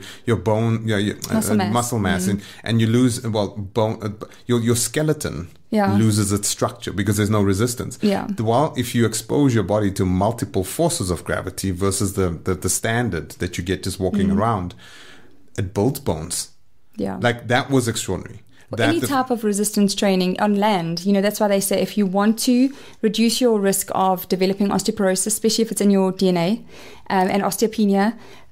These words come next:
Speaker 2: then you need to do resistance training. So working with your own body weight, working with dumbbells, working with resistance bands, you know, go to the gym, in other
Speaker 1: Right.
Speaker 2: words. Like, yeah. And now what we realize with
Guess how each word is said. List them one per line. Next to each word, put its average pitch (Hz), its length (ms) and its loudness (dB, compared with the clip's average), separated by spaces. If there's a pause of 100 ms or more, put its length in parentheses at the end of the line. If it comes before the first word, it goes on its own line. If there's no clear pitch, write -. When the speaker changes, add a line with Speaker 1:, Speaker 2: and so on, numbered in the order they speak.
Speaker 2:
then 233 360 2
you 220 200 4
need 226 680 6
to 240 100 0
do 202 200 4
resistance 190 420 2
training. 180 460 -2
So 202 180 2
working 202 420 2
with 196 140 0
your 196 100 0
own 214 100 2
body 214 220 2
weight, 202 360 0
working 190 280 2
with 202 120 0
dumbbells, 185 420 2
working 190 240 2
with 196 160 2
resistance 196 500 2
bands, 180 580 2 (280)
you 214 80 0
know, 190 120 4
go 208 220 2
to 226 80 6
the 220 140 -2
gym, 165 420 0
in 185 80 2
other 180 140 2
Speaker 1:
Right. 185 160 0
Speaker 2:
words. - 300 -4
Like, 185 220 0
yeah. - 300 -4
And 214 140 4
now 208 540 2
what - 360 -4
we 190 160 0
realize 190 460 2
with 180 200 -2